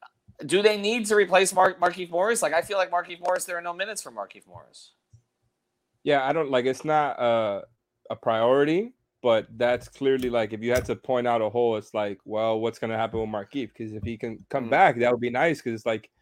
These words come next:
Speaker 2: where are the minutes? But also, like we were talking about at the game yesterday, if Spo wants to go back to that look at any time, you're, you've already seen it. You already know it can work,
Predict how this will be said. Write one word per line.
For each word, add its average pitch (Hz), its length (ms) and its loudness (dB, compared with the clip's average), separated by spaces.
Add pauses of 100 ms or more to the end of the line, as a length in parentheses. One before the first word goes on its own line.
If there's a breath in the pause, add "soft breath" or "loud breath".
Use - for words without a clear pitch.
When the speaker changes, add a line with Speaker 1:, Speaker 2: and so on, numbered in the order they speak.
(300)
Speaker 2:
where 131 160 4
are 135 60 6
the 123 60 2
minutes? 143 320 0
But 120 160 2
also, 117 500 4 (440)
like - 120 -2
we 131 100 2
were 165 120 4
talking 120 220 4
about 117 180 4
at 104 60 -4
the 110 60 -6
game 143 280 0
yesterday, 110 500 -2 (300)
if 113 120 -6
Spo 135 220 4
wants 131 220 2
to 120 80 -6
go 120 160 2
back 131 300 4
to 135 100 2
that 113 180 2
look 113 240 -2
at 113 100 0
any 113 160 -2
time, 135 380 2
you're, 135 240 4
you've 143 160 2
already 135 300 4
seen 170 320 -2
it. 117 140 -4 (340)
You 139 100 4
already 143 240 6
know 135 260 6
it 165 80 2
can 120 200 -2
work, 113 360 0